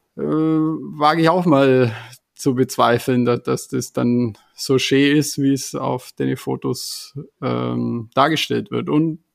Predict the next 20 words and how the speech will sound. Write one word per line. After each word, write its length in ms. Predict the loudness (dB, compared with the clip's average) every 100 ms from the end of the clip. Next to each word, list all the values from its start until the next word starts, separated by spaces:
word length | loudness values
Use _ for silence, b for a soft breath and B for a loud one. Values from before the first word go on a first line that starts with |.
| -16 -6
ich 380 | -6 -4 -6
finde, 260 | -2 -2 -2
das 120 | -2
muss 180 | -2 -2
man 120 | 0
halt 180 | -2 -4
ein, 160 | -10 -10 -12
ein 180 | -8 -4
bisschen 460 | -4 0 0 0 -4 b b b b b _ -2
im, 440 | 2 4 4 2 2
im 200 | -2 0
Hinterkopf 600 | 0 -2 -2 -4 -4 -2
auch 280 | -2 -2 -10 -6
grad 320 | -4 -4 -2
bei 120 | -2
der 340 | 0 2 0 0
Instagram-Geschichte 1500 | -2 -2 -4 -2 -4 -6 -12 _ _ -6 -6 -6 -10 -8 -6
behalten, 560 | -4 -4 -6 -8 -10 -6
finde 260 | -4 -2
ich. 240 | -4 -6